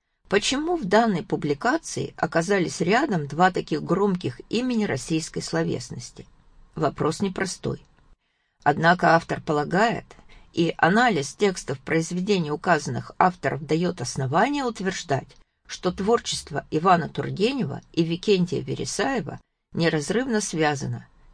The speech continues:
и более того, литературные тексты повестей и романов Вересаева являются продолжением романов Тургенева.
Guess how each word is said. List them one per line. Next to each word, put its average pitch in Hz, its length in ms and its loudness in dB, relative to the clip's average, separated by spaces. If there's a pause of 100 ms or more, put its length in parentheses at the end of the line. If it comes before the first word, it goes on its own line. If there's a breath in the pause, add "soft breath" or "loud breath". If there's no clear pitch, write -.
и 220 80 2
более 185 380 2
того, - 340 -10 (460)
литературные 208 800 2
тексты - 560 -2 (100)
повестей 180 680 0 (100)
и - 60 0
романов 175 480 4 (100)
Вересаева 170 760 0 (420 soft breath)
являются 196 640 2
продолжением 185 800 2
романов 151 460 -2
Тургенева. 127 680 -4